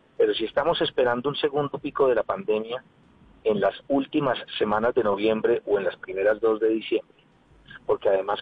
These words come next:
va a coincidir, Néstor, déjeme anotarlo, con el segundo pico epidemiológico de la infec-, de la infección respiratoria aguda en Bogotá.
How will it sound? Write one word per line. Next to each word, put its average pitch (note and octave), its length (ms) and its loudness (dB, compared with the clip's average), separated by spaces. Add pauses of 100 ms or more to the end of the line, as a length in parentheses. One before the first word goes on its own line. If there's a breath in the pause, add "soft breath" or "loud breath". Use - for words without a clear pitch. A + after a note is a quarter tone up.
(140)
va A#2+ 60 2
a A#2+ 40 -2
coincidir, A2+ 720 0 (140)
Néstor, A2+ 400 -2
déjeme A2+ 260 2
anotarlo, G#2+ 560 -2 (540 loud breath)
con B2+ 320 0
el A2 160 -2
segundo G#2+ 440 -2
pico - 280 -4
epidemiológico G2+ 720 0
de A2 80 4
la F#2+ 80 -2
infec-, - 460 -6 (100)
de A2 100 2
la G#2 60 2
infección G2 560 -2
respiratoria G#2+ 760 -2
aguda A#2 420 0
en F#2 100 -6
Bogotá. F2+ 420 -4